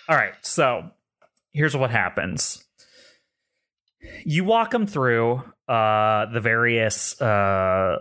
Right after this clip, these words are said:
like, things that you think could have been a problem. Uh, you talk about that the blaster hit the stuff, and you're like, "We're still getting good data,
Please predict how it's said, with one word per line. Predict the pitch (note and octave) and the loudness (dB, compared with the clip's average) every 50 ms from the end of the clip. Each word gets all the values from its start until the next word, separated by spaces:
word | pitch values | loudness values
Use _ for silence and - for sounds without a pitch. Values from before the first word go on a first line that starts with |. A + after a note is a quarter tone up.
| - | -2
like, | D3 B2 G#2+ G2 G2 - - | -2 0 0 0 -2 -4 -4
things | - D#3 D3+ D#3 D3 A#2+ | -2 0 0 0 0 0
that | C3+ C#3+ - | -2 -4 -2
you | C3 B2 A#2 | -2 -2 0
think | - - B2+ A#2 A2+ - | 0 0 0 0 0 -2
could | - C3 A2+ | -2 -2 -2
have | G#2 G2 | 0 0
been | G#2+ F#2+ | -2 -2
a | F#2 | -2
problem. | - - - D3 C3+ C3 B2+ C3 C3 B2 B2 A#2+ A#2 A#2 A2+ A2+ | -6 -2 -2 0 0 0 0 0 0 2 2 0 0 -2 -4 -4
Uh, | - - A#2 G2+ G2 F#2+ | -2 -2 0 0 0 0
you | F#2+ F#2+ | -2 -2
talk | - - A2+ G2+ - | 0 0 0 0 0
about | - A2 G#2 F#2+ F2+ - | 0 0 0 -2 -2 -4
that | F#2+ - | -8 -8
the | F#2 | -6
blaster | - A#2+ A#2+ A#2+ A#2+ A2+ - - A#2 G#2+ G#2+ G#2+ G2+ | -4 -2 -2 0 -2 -4 -4 -2 0 0 0 0 0
hit | F2+ G#2 - | -2 -4 -4
the | - - | -4 -6
stuff, | - - - C#3+ C3+ C3 B2+ - - | -6 -2 -2 0 0 0 -2 -4 -6
and | A#2+ A2 | -4 -2
you're | G2+ G#2 | 0 0
like, | G#2 G2 G2+ G2+ - | 2 0 0 0 -2
"We're | B2+ A#2 | -4 -2
still | - - D#3+ D3+ | 0 -2 -2 0
getting | C#3 D3+ D3 C#3+ C3+ C3 | 0 0 0 0 -2 0
good | C3 B2 A2 G2+ G#2 | -2 -2 -4 -2 -2
data, | E3 E3+ E3+ E3 D#3+ D#3 D#3 D#3 D3+ | -2 0 0 0 2 2 2 0 -2